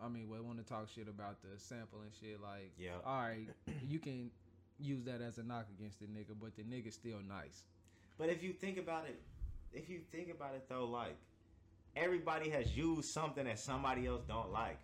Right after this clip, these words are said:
Speaker 2: fam. Y'all done call Drake, like, "Oh, he got ghostwriters," right? It's a lot of people out there that really get people to write for them. Like,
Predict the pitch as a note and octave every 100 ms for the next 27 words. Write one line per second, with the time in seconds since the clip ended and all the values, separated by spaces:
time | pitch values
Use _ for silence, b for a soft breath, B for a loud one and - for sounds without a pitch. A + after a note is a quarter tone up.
0 | - F2+ F#2 G#2 - - - B B B
1 | B G2 G#2 G#2+ A2 G2 F2+ F2+ G#2 G#2+
2 | G#2 F#2+ G2+ G2 G2 G2+ F2 C#2+ D2+ F#2
3 | A#2 - E2 D#2+ D2+ D2+ D#2 E2 D#2 F2+
4 | - F2 G#2+ A2+ - G#2 F2+ G#2 G#2 G#2
5 | G2 F2+ G#2 G2+ G2 F2+ G#2+ F#2+ F2 F2+
6 | G2 F#2+ G#2+ G#2+ F#2+ D2+ C#2+ B B B
7 | B B - - F2+ F#2